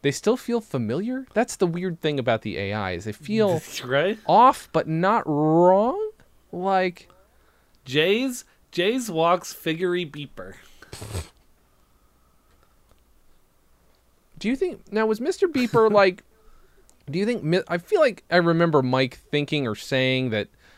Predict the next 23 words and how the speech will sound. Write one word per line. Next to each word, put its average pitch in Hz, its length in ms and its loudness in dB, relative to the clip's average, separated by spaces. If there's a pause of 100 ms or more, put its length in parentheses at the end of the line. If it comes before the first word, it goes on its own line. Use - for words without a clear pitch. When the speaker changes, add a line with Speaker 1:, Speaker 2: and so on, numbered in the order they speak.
(280)
Speaker 1:
and 104 100 -4
I 123 40 0
could 139 140 0
have 110 80 -2
just 113 180 -4
assumed 104 360 -4
this, 92 160 -8
that 90 160 -6
beeper 120 320 0
was 123 140 0
another 117 300 -2
word 107 200 -4
for 113 120 -10
your 101 120 -6
dick. 101 420 -6 (200)
Like, 113 220 -6
that 139 140 -2
sounds 202 300 -2
like 170 100 -2
something 127 340 -4
Mike 104 220 -6
would 87 120 -10
say. 76 500 -10